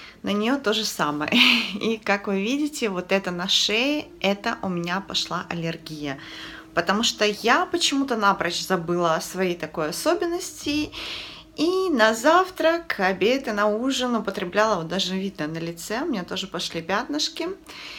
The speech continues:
Я употребляла оливки. И сегодня с утра я встала вот такая вот красотка.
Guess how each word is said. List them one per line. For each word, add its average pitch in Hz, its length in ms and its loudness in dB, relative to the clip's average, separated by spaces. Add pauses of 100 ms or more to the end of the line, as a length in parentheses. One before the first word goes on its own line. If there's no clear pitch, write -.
(160)
Я 262 200 2
употребляла 208 680 2
оливки. 175 580 -2 (220)
И 214 180 0
сегодня 170 800 0 (1120)
с - 180 -6
утра 202 300 2
я 285 200 2
встала 220 440 0
вот 190 200 -4
такая 202 360 0
вот 202 240 -6
красотка. 127 760 -4